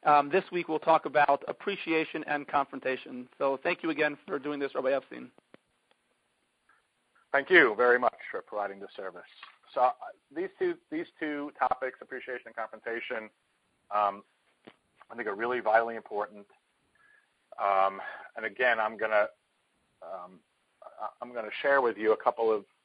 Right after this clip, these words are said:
Speaker 2: you know, experiences that I had about both of these issues. So let's start with appreciation. Um, I've heard from numerous sh-, uh, employees,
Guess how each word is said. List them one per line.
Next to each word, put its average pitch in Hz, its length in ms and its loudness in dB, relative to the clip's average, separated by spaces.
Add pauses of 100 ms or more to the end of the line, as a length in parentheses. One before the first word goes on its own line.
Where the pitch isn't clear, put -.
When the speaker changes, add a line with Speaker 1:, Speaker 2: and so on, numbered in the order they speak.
(200)
Speaker 2:
you 110 60 -8
know, 98 80 -6
experiences 123 480 -6
that 104 80 -8
I 107 240 -4
had 101 240 0
about 120 400 0 (480)
both 123 200 2
of 107 100 -12
these 107 160 -8
issues. 101 360 -8
So 123 80 -6
let's 151 120 -4
start 151 180 4
with 131 80 0
appreciation. 107 720 -4 (960)
Um, 101 280 4
I've 110 160 6 (100)
heard 143 260 6
from 113 160 0 (160)
numerous 131 500 0 (440)
sh-, - 220 -14
uh, 92 180 -6
employees, 110 760 -4